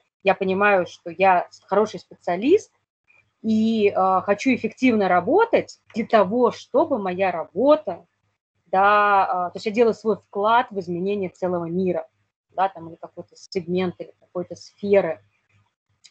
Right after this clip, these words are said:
Вот, и, а, в этом случае, то есть у нас добавля-, добавляется такое еще одно вот, э, внутреннее состояние, внутреннее значение.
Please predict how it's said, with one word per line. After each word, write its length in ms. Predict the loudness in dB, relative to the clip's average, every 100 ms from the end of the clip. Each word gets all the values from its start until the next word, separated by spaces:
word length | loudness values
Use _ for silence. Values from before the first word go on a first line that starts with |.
| _
Вот, 240 | -4 -2 -4
и, 340 | -8 -2 -2 0
а, 600 | 0 2 2 2 0 -4 -10 _ _ _
в 60 | -2
этом 240 | 0 -2
случае, 640 | -4 0 0 0 -2 -4 -4
то 100 | -8
есть 160 | -14 -6
у 60 |
нас 180 | -2 0
добавля-, 500 | 0 -2 0 0 -2
добавляется 560 | -2 -2 0 0 -2 _
такое 360 | -14 -8 -8
еще 440 | -8 -12 -8 2 4
одно 280 | 4 0 -4
вот, 180 | -8 -10
э, 60 | -12 -10 -10 -12 -14
внутреннее 840 | -2 2 2 0 -4 -4 -8 -10 -14
состояние, 580 | -20 -14 -4 0 0 -2
внутреннее 440 | -6 -6 -6 -8
значение. 720 | -10 -14 -12 -4 -2 -2 -8